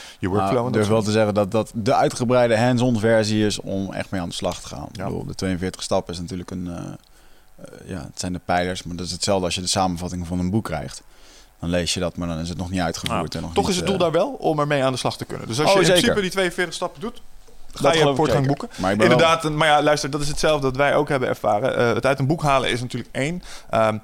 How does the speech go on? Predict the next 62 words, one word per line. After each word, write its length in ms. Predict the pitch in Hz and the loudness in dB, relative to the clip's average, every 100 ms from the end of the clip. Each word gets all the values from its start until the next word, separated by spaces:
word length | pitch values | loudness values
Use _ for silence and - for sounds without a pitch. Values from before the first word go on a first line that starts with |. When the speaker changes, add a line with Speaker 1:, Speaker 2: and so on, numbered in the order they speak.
| - | -8
Speaker 1:
je 80 | - | -2
merkt 180 | 110 - | 0 2
toch 120 | 135 | 0
dat 140 | 113 | 0
als 120 | 110 | -2
je 60 | - | 0
met 120 | 110 | -2
de 60 | 107 | -2
mensen 320 | 113 117 107 | 0 0 0
in 80 | 110 | 0
kwestie, 480 | 135 135 - 117 - - | 2 2 2 0 -2 -4
bijvoorbeeld, 340 | 113 139 143 - - | -2 -2 -2 -8 -6
ik 180 | 196 190 - | -4 -4 -8
durf 260 | 120 143 | -2 -2
te 100 | - | -2
beweren 240 | 110 120 113 | -2 -2 -2
dat 100 | 113 | -4
ik 120 | - | -2
G 20 | - 120 | -2 -2
T 40 | 113 | 2
D 160 | 113 | 2
best 160 | 113 107 | 2 2
wel 100 | 104 | 2
in 60 | |
de 60 | 107 | 0
vingers 260 | 160 160 123 | 0 0 2
had. 200 | 101 - - - | 0 -2 -8 -2
Toen 140 | 135 | 0
ik 60 | 127 | 2
hier 120 | 143 | 2
met 120 | 120 | 2
David 280 | 135 131 - | 4 2 2
Allen 260 | 131 151 | 2 2
zat, 240 | 151 151 - - - | 2 0 -2 -12 -16
de 100 | - | -4
man 180 | 123 127 | 0 2
die 100 | 120 | 2
er 60 | 117 | 2
daadwerkelijk 420 | 110 120 120 110 | 2 0 0 0
over 160 | 107 101 | 0 0
sprak, 340 | - 131 - - - | 0 0 0 -8 -6
Speaker 2:
Hmm. 240 | 98 92 80 - - - | -2 0 -2 -8 -12 -2
Speaker 1:
toen 140 | 147 | 0
vielen 180 | 143 143 | 2 2
er 80 | 135 | 2
alsnog 260 | 120 143 | 2 0
een 60 | 127 | -2
heleboel 260 | 110 98 | -4 -8
kwartjes. 400 | 101 98 - - - - | -10 -10 -10 -16 -20 -4
Speaker 2:
Ja. 80 | |
Speaker 1:
Dat 100 | 104 95 | 0 0
ik 40 | 107 | 0
dacht 80 | 107 | -6
van, 120 | - | -2
oh, 280 | 120 147 131 | 0 2 -2
oh, 160 | - 127 123 107 | -4 -8 -10 -14
oh, 80 | 117 123 - | -14 -14 -14
Speaker 2:
Ja. 180 | - - | -8 -4
Speaker 1:
die 120 | 90 151 | 0 0
manier. 280 | 127 98 - - - | 0 -2 -6 -12 -4
Dus 260 | 120 131 - | 0 0 0
nee, 240 | 139 151 | 0 2